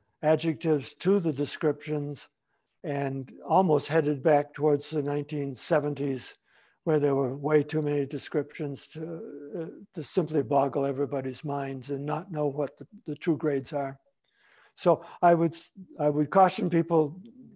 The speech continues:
be careful of, uh, of adding too many of these superlatives,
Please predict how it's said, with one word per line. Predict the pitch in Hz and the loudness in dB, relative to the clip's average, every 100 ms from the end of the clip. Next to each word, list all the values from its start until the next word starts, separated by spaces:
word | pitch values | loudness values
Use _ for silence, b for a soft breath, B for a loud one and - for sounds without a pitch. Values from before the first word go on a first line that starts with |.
| - - | -20 -2
be | 196 | -2
careful | 190 - 175 151 156 147 | 0 4 4 4 2 2
of, | 143 131 135 | 2 -2 -4
uh, | 143 131 - _ _ _ _ _ | -4 -4 -10 _ _ _ _ _
of | 160 156 | 2 4
adding | 151 143 | 4 2
too | 127 175 | 0 0
many | 165 160 | 0 0
of | 151 | 0
these | 156 151 | 0 -2
superlatives, | 156 135 147 147 139 143 131 | -4 0 2 4 4 0 -2